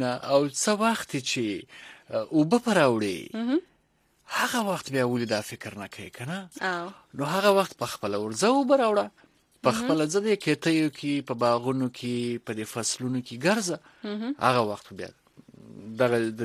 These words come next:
Speaker 1: دې شي ذکر نسته.
Speaker 2: آه.
Speaker 1: چونکې هغه، هغه شی موږ قبلوو چې زموږ پکې ګټه وي. او
Speaker 2: او، او چې کوم کې موږ ته ګټه وي، خپل
Speaker 1: ها،
Speaker 2: ځان ته.
Speaker 1: ها، څوک
Speaker 2: او.
Speaker 1: را څخه پوښتنه ونه کي، که څوک را څخه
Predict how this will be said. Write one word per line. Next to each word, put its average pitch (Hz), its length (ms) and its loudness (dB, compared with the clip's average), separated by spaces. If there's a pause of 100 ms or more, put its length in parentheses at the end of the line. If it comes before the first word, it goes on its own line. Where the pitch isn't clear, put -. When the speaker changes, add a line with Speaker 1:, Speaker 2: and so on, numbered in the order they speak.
Speaker 1:
دې 123 220 4
شي 110 200 -4
ذکر 127 320 -2
نسته. - 360 -2 (120)
Speaker 2:
آه. 190 220 -6 (200)
Speaker 1:
چونکې 247 580 0 (460)
هغه، 254 240 4
هغه 160 320 0
شی 175 280 4
موږ 165 240 0
قبلوو 131 500 4
چې - 120 -4
زموږ 165 300 -2
پکې 143 240 2 (100)
ګټه 170 180 6
وي. 208 280 -2 (680)
او 123 580 4 (220)
Speaker 2:
او، 214 200 6 (200)
او 214 320 8
چې - 180 -4
کوم 277 140 8
کې 277 160 2
موږ 247 160 0
ته 247 80 4
ګټه 240 180 2
وي، 247 120 4
خپل 269 240 8
Speaker 1:
ها، 254 140 6
Speaker 2:
ځان 247 220 10
ته. 220 100 4 (160)
Speaker 1:
ها، 180 200 6 (180)
څوک 247 140 10
Speaker 2:
او. 202 120 8
Speaker 1:
را 190 60 10
څخه 175 220 -2 (100)
پوښتنه 202 380 2 (100)
ونه 190 200 4
کي، 123 280 -4
که 131 140 0
څوک 190 240 0
را 185 80 2
څخه 160 200 -2